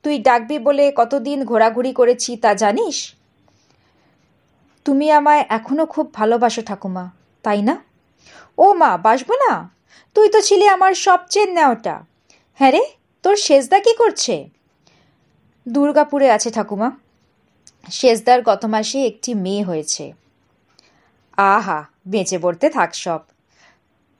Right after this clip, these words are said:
তোর বড় মন খারাপ, তাই না রে? ও নিয়ে মিছিমিছি মন খারাপ করিস না। ওটা হবে না, তোর ভাগ্যে নেই।"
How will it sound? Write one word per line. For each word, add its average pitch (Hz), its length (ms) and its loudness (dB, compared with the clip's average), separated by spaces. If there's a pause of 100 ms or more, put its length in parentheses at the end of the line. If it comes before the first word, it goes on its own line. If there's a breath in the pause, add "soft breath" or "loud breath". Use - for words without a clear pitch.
(120)
তোর 359 160 4
বড় 330 220 4
মন 262 280 -2
খারাপ, 196 340 -4 (140)
তাই 226 180 0
না 262 140 2
রে? 370 180 2 (680)
ও 277 160 0
নিয়ে 359 220 -2
মিছিমিছি 330 500 -4
মন 285 220 -2
খারাপ 302 300 0
করিস 226 320 -2
না। 185 220 -6 (680 soft breath)
ওটা 370 220 2
হবে 285 300 2
না, 226 200 0
তোর 254 200 -2
ভাগ্যে 202 440 0
নেই।" 196 420 -6